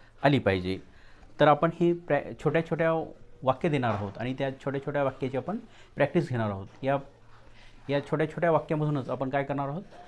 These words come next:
इंग्लिश बोलायला शिकणार आहोत. तर आजचं पहिलं वाक्य आहे, "Come here." Come here. Come here म्हणजे इकडे ये,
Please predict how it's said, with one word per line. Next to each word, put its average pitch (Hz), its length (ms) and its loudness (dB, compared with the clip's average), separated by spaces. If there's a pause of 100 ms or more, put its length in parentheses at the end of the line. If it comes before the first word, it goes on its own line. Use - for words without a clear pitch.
(220)
इंग्लिश 143 320 0
बोलायला 127 420 4
शिकणार 110 360 2
आहोत. 90 260 -6
तर 110 80 -2
आजचं - 260 0
पहिलं 190 480 2 (400)
वाक्य 131 280 2
आहे, 90 220 -4 (540)
"Come 170 180 2
here." 101 260 -2 (3000)
Come 123 220 -4 (2250)
here. 98 280 -4 (1900)
Come 151 140 4
here 98 360 -4 (460)
म्हणजे 120 440 -2
इकडे 175 240 0
ये, 98 220 2